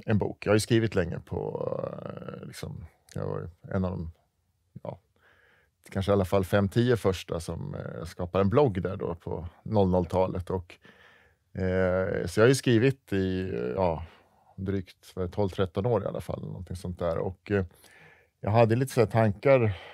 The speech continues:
redan för länge sedan att jag skulle skriva en bok, men, eh, sen har jag liksom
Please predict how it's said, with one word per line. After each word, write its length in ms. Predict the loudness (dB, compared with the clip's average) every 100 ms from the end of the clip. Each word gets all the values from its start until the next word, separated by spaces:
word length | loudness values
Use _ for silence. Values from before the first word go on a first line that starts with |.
| -20 -20 -8
redan 240 | -2 -2
för 120 | 0
länge 340 | 2 2 2 0
sedan 260 | 4 4
att 80 | 2
jag 100 | -2
skulle 100 | -6
skriva 240 | -8 -2 0
en 80 | 0
bok, 340 | -4 -8 -2
men, 160 | 2 2 -2 _ _ _ _ _ _ _ _ _
eh, 440 | -6 -4 -4 -4 -4
sen 240 | 0 4
har 100 | 6
jag 100 | 4
liksom 440 | 4 2 2 0